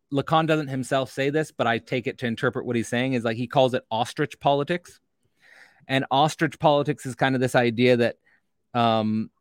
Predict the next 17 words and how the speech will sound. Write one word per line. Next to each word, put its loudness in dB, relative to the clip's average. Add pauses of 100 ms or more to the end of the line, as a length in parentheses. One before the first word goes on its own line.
(460)
when 2
we 2
organize 4
our 0
society 0
or 0
we 0
organize 0
our 0 (360)
politics 2 (380)
around, 2 (120)
um, -2 (420)
basically 2
figures -2 (160)
who 0 (100)
supposedly -2
know, -4